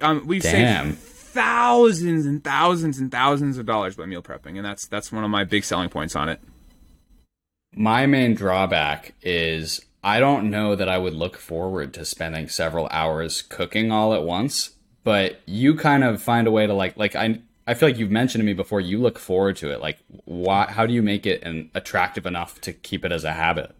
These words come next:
Speaker 1: Getting creative. Cooking is so fun for me, and it's such a challenge to figure out how to meal prep things to stay good for six days, to, to keep it lively.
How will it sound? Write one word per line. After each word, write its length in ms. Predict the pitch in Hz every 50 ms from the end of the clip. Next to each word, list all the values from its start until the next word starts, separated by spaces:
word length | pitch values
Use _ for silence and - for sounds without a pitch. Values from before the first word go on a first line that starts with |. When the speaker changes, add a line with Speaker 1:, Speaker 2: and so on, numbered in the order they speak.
| _ _ _ _ _ _ - 117
Speaker 1:
Getting 260 | 123 120 131 139 147
creative. 680 | - - 104 87 101 117 120 113 95 90 - - -
Cooking 300 | - 127 117 - 143 143
is 100 | 123 113
so 240 | - - - 113 120
fun 320 | - - - 104 117 143 147
for 100 | - 120
me, 220 | 110 107 107 107
and 100 | - 117
it's 140 | 120 123 -
such 220 | - 127 123 -
a 40 | 139
challenge 540 | 127 - - 117 117 135 135 127 123 117 -
to 100 | - 117
figure 280 | - - 117 110 120
out 160 | 117 110 95 107
how 160 | 117 123 120
to 80 | 113
meal 240 | 104 107 110 120 127
prep 240 | - - 113 - -
things 320 | - 95 95 104 104 -
to 100 | - 107
stay 260 | - - - 110 104 98
good 240 | 87 110 123 -
for 120 | - - 104
six 320 | - - 90 - - -
days, 320 | - 82 69 69 - - - - - - - - - -
to, 180 | - 147 - -
to 120 | - 135
keep 300 | - - - 139 127 - 135
it 120 | 117 -
lively. 500 | 110 110 117 135 147 127 107 95 87